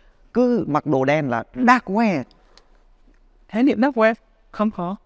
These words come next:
Speaker 2: không có một khái niệm.
Speaker 1: Không có dark, đấy. Rồi đấy, hoặc là đấy, mặc đồ có khi là hơi, ờ, hơi mang tính gọi là, là, là tech một tí đi. Thì đấy, cứ nói rồi, nếu mà các bạn không hiểu khái niệm nhé, thì các bạn cứ ghi là gì? À,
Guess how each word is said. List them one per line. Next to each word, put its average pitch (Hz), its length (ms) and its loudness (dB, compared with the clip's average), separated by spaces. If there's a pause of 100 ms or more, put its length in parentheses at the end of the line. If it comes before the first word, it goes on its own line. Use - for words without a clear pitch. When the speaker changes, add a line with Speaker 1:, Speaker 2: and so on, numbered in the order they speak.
Speaker 2:
không 185 120 -6
có 190 120 -8
một 180 80 -8
khái 156 180 -8
niệm. 180 80 -6
Speaker 1:
Không - 220 -18 (100)
có 208 160 -6
dark, 226 200 2
đấy. 202 320 0 (480)
Rồi 180 420 2
đấy, 196 240 2 (340)
hoặc 165 260 0
là 131 200 0
đấy, 143 220 2
mặc 156 220 -4
đồ 143 240 0
có 139 140 -2
khi 180 220 -2
là 135 140 -2
hơi, 185 460 0
ờ, 170 220 -2 (440)
hơi 170 180 2
mang 165 180 0
tính 139 220 -2
gọi 175 140 -2
là, 110 460 0
là, 107 180 -2
là 107 260 -2 (360)
tech - 180 0
một 135 160 -4
tí 127 140 0
đi. 160 140 -2 (200)
Thì 117 260 -4 (200)
đấy, - 240 -2
cứ 165 60 -6
nói 160 340 -2 (220)
rồi, 123 240 -2 (200)
nếu 135 160 0
mà 196 100 -2
các 185 120 -2
bạn - 160 -4
không 190 140 -2
hiểu 165 140 0
khái 135 160 -6
niệm 160 140 -2
nhé, 170 100 -2 (480)
thì - 80 -4
các 165 140 0
bạn 170 160 -4
cứ 147 140 -2
ghi 160 160 2
là 113 160 -2
gì? 101 160 -8 (440)
À, 110 120 -8